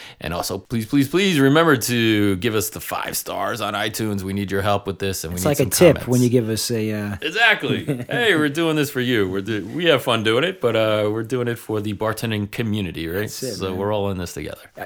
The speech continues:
Speaker 2: it's, you know what? Our contribution. We're,
Speaker 1: Yeah.
Speaker 2: we're contributing to society to bartend.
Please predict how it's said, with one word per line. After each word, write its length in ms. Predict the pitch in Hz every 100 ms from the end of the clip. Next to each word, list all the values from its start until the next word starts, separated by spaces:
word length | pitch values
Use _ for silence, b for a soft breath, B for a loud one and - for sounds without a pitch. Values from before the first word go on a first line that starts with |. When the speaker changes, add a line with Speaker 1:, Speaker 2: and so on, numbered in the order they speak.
| -
Speaker 2:
it's, 240 | 196 185
you 80 | 196
know 100 | 180
what? 160 | 165 165
Our 160 | 147
contribution. 960 | 147 - 139 - 110 113 107 - 95 90 _ -
We're, 100 | 123
Speaker 1:
Yeah. 220 | - 113
Speaker 2:
we're 100 | 123
contributing 420 | - 113 135 127 110
to 140 | 107
society 800 | - 113 113 101 98 90 87 - _
to 100 | -
bartend. 600 | 95 113 95 - 82 78